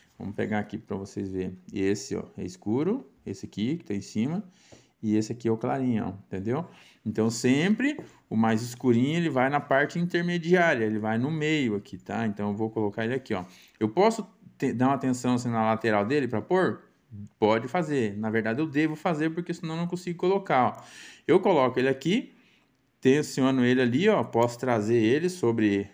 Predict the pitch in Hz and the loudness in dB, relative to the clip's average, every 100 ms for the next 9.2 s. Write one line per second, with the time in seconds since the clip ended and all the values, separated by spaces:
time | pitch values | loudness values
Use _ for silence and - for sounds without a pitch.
0 | - 107 101 95 98 - 101 104 101 104 | -10 -4 -4 -4 -6 -2 0 0 0 0
1 | 101 120 170 - - - 170 165 139 175 | 2 0 0 -8 -20 -2 0 2 2 2
2 | 175 151 151 165 151 202 185 185 190 180 | 2 2 0 0 0 0 0 0 0 2
3 | 156 110 110 101 107 117 123 117 113 127 | 4 2 0 0 0 0 0 -2 0 -2
4 | 123 127 127 160 - 127 104 - - _ | -2 -6 -4 -8 -4 -2 -2 -4 -14 _
5 | _ _ _ _ - 110 110 117 120 135 | _ _ _ _ -2 0 4 2 2 4
6 | 170 175 117 113 113 104 160 208 110 - | 4 4 2 2 2 2 2 2 0 -6
7 | _ _ _ _ _ - 117 107 110 120 | _ _ _ _ _ 0 0 4 2 2
8 | 127 127 127 127 131 175 165 131 139 170 | 2 0 0 0 0 2 2 4 4 4
9 | 285 | 2